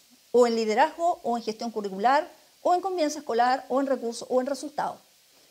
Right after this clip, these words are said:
Deben, eh, estar desplegados en dos áreas, en la calidad de la práctica y en el despliegue de la práctica. Es decir, que haya, que haya un cambio cualitativo por un lado,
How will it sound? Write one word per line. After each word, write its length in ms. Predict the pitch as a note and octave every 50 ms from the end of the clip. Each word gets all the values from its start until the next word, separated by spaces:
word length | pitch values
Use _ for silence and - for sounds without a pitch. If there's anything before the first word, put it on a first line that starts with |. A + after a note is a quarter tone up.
| _ _ _ _ _ -
Deben, 380 | A3 B3+ B3+ A#3 B3+ C4 B3+ -
eh, 360 | A3+ A3+ A3+ A3 A3 G#3+ G#3+ -
estar 280 | A3+ A3 - - C4 B3+
desplegados 600 | C4 B3+ - A#3+ A3+ A#3 A#3 A#3+ A#3+ A#3+ A#3 A#3 -
en 140 | - G#3+ G#3+
dos 200 | A3 E4 F4+ -
áreas, 380 | A#3 G#3+ F#3+ F#3+ F3+ F#3 - - -
en 100 | A3 G#3+
la 80 | G3+
calidad 300 | G3+ G3+ G3 F#3+ G3 G#3+
de 40 | A3
la 140 | C#4 E4+ F4
práctica 440 | - G4+ G4+ G4+ - A4 G#4+ - G#4 A4 - _
y 100 | - B3
en 80 | A#3+ A#3
el 100 | A#3 A3+
despliegue 380 | A3 G#3+ - - C4+ C#4+ C#4+
de 80 | C#4+ C#4
la 160 | B3 G3+ F#3
práctica. 500 | - F3 - - _ - - - - - - _ _ _ _ _ _ _ _ _
Es 120 | - G#3 -
decir, 140 | - A#3+
que 80 | - C4
haya, 320 | B3+ B3+ C4 B3+ B3+ - - -
que 100 | - B3+
haya 140 | B3 B3 A#3+
un 100 | A#3+ B3
cambio 340 | A#3 A3+ A3 A3+ G#3 G3+ G3
cualitativo 720 | - B3+ C4 C#4 D#4 F4 F#4 F#4+ G4+ G4 F#4+ G4+ G4+ G#4+ G4+
por 120 | G4 G4
un 120 | G4 G4 F#4+
lado, 160 | G4 G4+